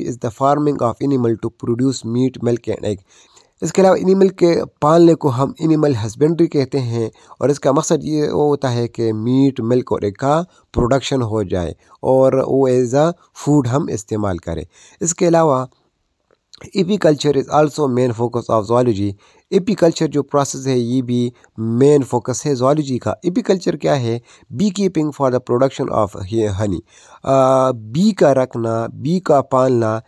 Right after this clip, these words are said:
किसके लिए? हनी के प्रोडक्शन के लिए। इस प्रोसेस को हम एपीकल्चर कहते हैं। इसके अलावा sericulture is also studied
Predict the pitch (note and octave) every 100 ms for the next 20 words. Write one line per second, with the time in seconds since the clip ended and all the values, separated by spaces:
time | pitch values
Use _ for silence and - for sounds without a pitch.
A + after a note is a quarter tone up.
0 | _ - E3+ - C#3+ C3 C3 A#2+ F#2 C#3+
1 | D#3 C#3+ C3+ A#2 B2 A#2+ B2+ A#2 G2+ G2
2 | G2 - _ - D#3+ - C#3 B2+ A#2+ -
3 | A#2+ G#2 A2 A2+ _ _ - E3 C3+ -
4 | A2+ - C3 B2+ - F#2+ - D#2 D2 -
5 | _ _ - F#3 - E3 D3+ D3 C#3+ -
6 | - A3 G#3 E3 C#3+ - C#3 - B2+ C3
7 | D3 - C#3 - B2